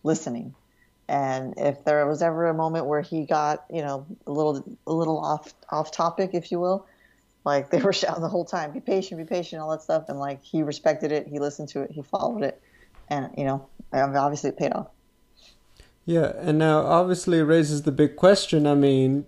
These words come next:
Speaker 2: Figueiredo regains the title.
Speaker 1: Jeez.
Speaker 2: Where the heck do, I mean, <laughs> people are like, "Are we going for number four right now?"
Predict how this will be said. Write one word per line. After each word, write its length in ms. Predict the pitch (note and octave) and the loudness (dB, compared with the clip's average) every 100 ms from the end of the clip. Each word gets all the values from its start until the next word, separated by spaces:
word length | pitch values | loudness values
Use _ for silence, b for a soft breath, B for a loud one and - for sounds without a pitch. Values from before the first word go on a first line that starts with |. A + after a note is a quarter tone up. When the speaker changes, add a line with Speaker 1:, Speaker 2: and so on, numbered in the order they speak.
| - | 0
Speaker 2:
Figueiredo 680 | E3 D3+ D3+ D#3+ E3+ D#3+ D#3 | 2 6 6 8 6 4 4
regains 600 | C#3 D#3+ E3 D3+ - - | 4 4 4 2 -2 -2
the 120 | D3 | -4
title. 760 | - - F3 F#3 F3 C#3+ C#3+ C#3 - | -2 6 8 8 8 4 0 -4 -12
Speaker 1:
Jeez. 460 | - - - - - _ | -14 -14 -14 -14 -18 _
Speaker 2:
Where 140 | - E3 | -8 -4
the 160 | C3 A2 | -2 0
heck 320 | C#3 D3 - | 0 0 2
do, 200 | D3+ B2+ | 2 4
I 140 | D#3+ | 6
mean, 180 | E3 C3 | 8 6
<laughs> 200 | - D3+ | 4 2
people 460 | G3+ - - E3 D#3 | 4 4 6 8 10
are 120 | D3+ | 8
like, 280 | D#3 D3 D3+ | 8 6 6
"Are 120 | C#3 | 6
we 100 | E3+ | 4
going 440 | D#3+ D#3+ E3+ F3+ F3+ | 6 6 8 6 2
for 100 | E3+ | 4
number 320 | E3 F3 E3 | 4 4 0
four 340 | - E3 E3 | 2 4 6
right 200 | F3 F3 | 4 2
now?" 380 | F3 F3 F3 E3+ | 0 0 0 -2